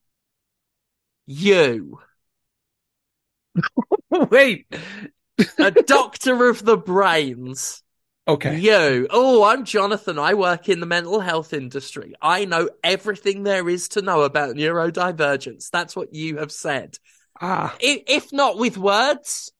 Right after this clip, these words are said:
Speaker 1: certainly with tone and implication that I have picked up.
Speaker 2: I
Speaker 1: I
Speaker 2: s-
Speaker 1: found an old clip of us
Speaker 2: Oh.
Speaker 1: talking
Speaker 2: Uh.
Speaker 1: where I talked about how I can't stand the feel of denim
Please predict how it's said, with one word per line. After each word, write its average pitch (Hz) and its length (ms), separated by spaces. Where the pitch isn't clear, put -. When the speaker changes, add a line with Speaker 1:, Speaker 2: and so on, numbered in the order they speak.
Speaker 1:
certainly 226 680
with 202 220
tone 233 460
and 214 260
implication 156 1080
that 170 180
I 175 260
have 165 260
picked - 440
up. 113 240
Speaker 2:
I 165 380
Speaker 1:
I 339 200
Speaker 2:
s- - 160
Speaker 1:
found 151 520
an 156 120
old 208 460
clip 143 380
of 139 160
us 180 180
Speaker 2:
Oh. 165 80
Speaker 1:
talking 135 640
Speaker 2:
Uh. 156 320
Speaker 1:
where 165 240
I 226 140
talked 180 540
about 160 340
how 165 320
I 190 220
can't 185 400
stand 175 420
the 165 40
feel 156 400
of 135 200
denim 123 520